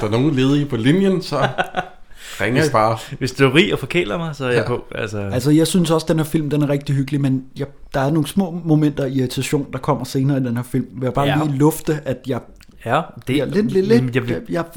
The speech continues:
Speaker 3: jeg bliver lidt frustreret, men ikke nok til, at jeg, at den er dårlig eller noget.
Speaker 1: Okay.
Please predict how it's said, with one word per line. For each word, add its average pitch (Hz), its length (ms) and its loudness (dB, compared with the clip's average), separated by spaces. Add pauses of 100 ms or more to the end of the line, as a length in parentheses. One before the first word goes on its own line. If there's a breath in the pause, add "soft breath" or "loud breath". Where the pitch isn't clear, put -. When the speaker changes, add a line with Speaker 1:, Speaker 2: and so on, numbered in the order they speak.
(160)
Speaker 3:
jeg 170 120 -4
bliver 202 260 -2
lidt 202 140 -2
frustreret, 160 480 -6
men 160 140 -4
ikke 190 220 0
nok 175 260 2
til, - 120 0
at 160 240 -4
jeg, 123 180 0 (160)
at 127 180 -10
den 113 160 -4
er 110 100 -6
dårlig 113 500 -2
eller 113 180 -4
noget. 117 180 0
Speaker 1:
Okay. 113 160 -4